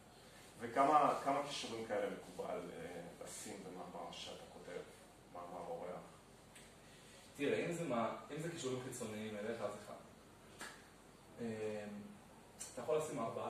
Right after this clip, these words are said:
Speaker 2: קישורים אפילו, תלוי בכמות טקסט, אבל לא חיצוניים. נגיד, אם אצלו אתה שם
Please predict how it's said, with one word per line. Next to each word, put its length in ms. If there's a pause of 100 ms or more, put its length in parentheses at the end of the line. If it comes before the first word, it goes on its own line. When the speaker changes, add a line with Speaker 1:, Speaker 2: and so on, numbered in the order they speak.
Speaker 2:
קישורים 440
אפילו, 240
תלוי 180
בכמות 440
טקסט, 340 (720)
אבל 120 (360)
לא 200
חיצוניים. 380 (260)
נגיד, 160 (600)
אם 100 (320)
אצלו 500
אתה 80
שם 300